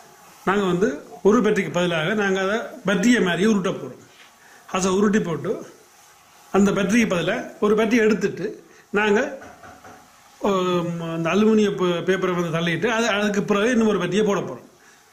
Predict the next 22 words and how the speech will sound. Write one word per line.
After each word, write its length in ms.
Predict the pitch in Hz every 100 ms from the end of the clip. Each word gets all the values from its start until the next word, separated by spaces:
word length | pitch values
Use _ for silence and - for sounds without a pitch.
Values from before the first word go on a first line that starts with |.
| _
So 140 | 220
இப்ப 140 | 214 233
நாங்க 180 | 226 202
வந்து 140 | 214
இந்த 140 | 233
அலுமினிய 360 | 208 220 214 196
பேப்பரை 320 | 165 180 175
வந்து 180 | 160 226
சரியா 320 | 226 233 233
பேட்டரின்னு, 420 | 208 214 220 208
அதாவது 240 | 165 185 208
கிட்டத்தட்ட 460 | 185 190 190 160
சரியா 280 | 143 180 190
பேட்டரி 260 | 180 175 190
மாதிரி 220 | 175 156
இல்ல, 180 | 226 247
சரியா 260 | 240 226
கிட்டத்தட்ட 360 | 214 214 190 196
ஒரு 80 | 226
பேட்டரி 240 | 208 214
மாதிரி 280 | 196 180 196
சுத்துவோம். 300 | 156 143